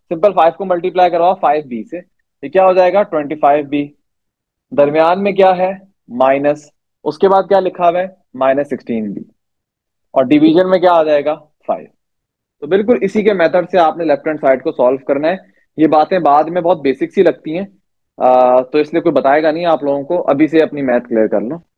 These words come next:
और लेफ्ट हैंड साइड, सॉरी, राइट हैंड साइड पे वन है, सॉल्व करो माइनस सिक्सटीन और माइनस ट्वेंटी फ़ाइव, ये हो जाएगा माइनस फ़ोर्टी वन बी, और इस फ़ाइव को जाके वन से मल्टीप्लाई करवा दो। सॉल्व करो, बी की वैल्यू आ रही है माइनस फ़ाइव upon फ़ोर्टी वन,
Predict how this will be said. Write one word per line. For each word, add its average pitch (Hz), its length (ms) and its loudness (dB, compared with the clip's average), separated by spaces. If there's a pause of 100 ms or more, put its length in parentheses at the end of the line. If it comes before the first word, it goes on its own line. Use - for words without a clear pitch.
(240)
और 135 120 4
लेफ्ट 147 280 2
हैंड 175 120 -2
साइड, 156 360 0
सॉरी, 135 220 2
राइट 139 160 4
हैंड 160 120 -12
साइड 143 240 0
पे 151 80 -4
वन 98 220 -10
है, 104 80 -18 (800)
सॉल्व 185 200 4
करो 214 240 2
माइनस 175 320 0
सिक्सटीन 208 440 -4
और 165 200 2
माइनस 151 320 -2
ट्वेंटी 117 240 -6
फ़ाइव, 101 240 -2 (240)
ये 139 80 0
हो 170 100 2
जाएगा 175 260 2
माइनस 151 420 -2
फ़ोर्टी 143 240 -2
वन 127 240 -2
बी, 95 180 -6 (600)
और 156 140 2
इस 170 120 -6
फ़ाइव 165 200 4
को 180 140 -2
जाके 165 240 2
वन 139 160 -4
से 143 100 -8
मल्टीप्लाई 117 460 -2
करवा 110 280 -2
दो। 110 260 -12 (520)
सॉल्व 180 320 4
करो, 202 180 0
बी 160 260 -2
की 190 120 0
वैल्यू 175 300 2
आ 160 120 4
रही 156 120 -2
है 180 80 -4
माइनस 156 480 -6
फ़ाइव 135 200 2
upon 135 340 -6
फ़ोर्टी - 300 -10
वन, - 180 -20